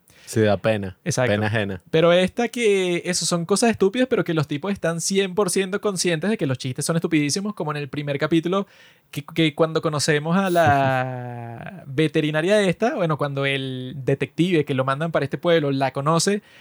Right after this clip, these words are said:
Speaker 2: la tipa está montada sobre una vaca. Y que eso, pues, que los efectos de la vaca se ven súper falsos y ella está gritando. Todo eso es súper gracioso porque es súper estúpido y porque mandan a ese policía que está acostumbrado de, no, para puros tratos de,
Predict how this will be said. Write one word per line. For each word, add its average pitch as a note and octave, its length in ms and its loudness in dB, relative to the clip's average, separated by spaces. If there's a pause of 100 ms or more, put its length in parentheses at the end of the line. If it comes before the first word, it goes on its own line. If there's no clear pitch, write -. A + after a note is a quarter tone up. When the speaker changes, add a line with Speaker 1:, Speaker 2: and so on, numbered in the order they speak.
(180)
Speaker 2:
la D3 160 2
tipa D3 160 0
está F3 180 0
montada F3+ 420 2
sobre F3 280 2
una D#3 100 2
vaca. D#3 360 2 (220)
Y D3+ 140 -4
que D3+ 320 4
eso, D#3 220 0
pues, C#3+ 240 2
que D3+ 80 -2
los C#3 240 0
efectos D3+ 560 0
de F3+ 100 0
la D#3+ 140 4
vaca C#3 240 2
se F3+ 100 2
ven C#3+ 120 0
súper E3 260 2
falsos F3 460 4
y D#3 100 6
ella C#3+ 140 2
está E3+ 200 0
gritando. D#3+ 580 2 (400)
Todo F#3+ 200 6
eso A3 160 4
es B3 60 0
súper A#3+ 280 0
gracioso G3+ 540 4
porque F#3+ 180 -2
es E3 80 0
súper G#3+ 220 -2
estúpido F#3 360 0
y B3 60 -2
porque D#3+ 520 -2 (280)
mandan D#3+ 460 2
a G3+ 120 0
ese F#3 280 0
policía F#3+ 400 0
que E3+ 80 -2
está D3+ 280 0
acostumbrado D#3 600 2
de, F3 80 2
no, E3 200 -2
para C#3 180 0
puros C#3+ 260 -4
tratos E3 460 2
de, D#3 280 2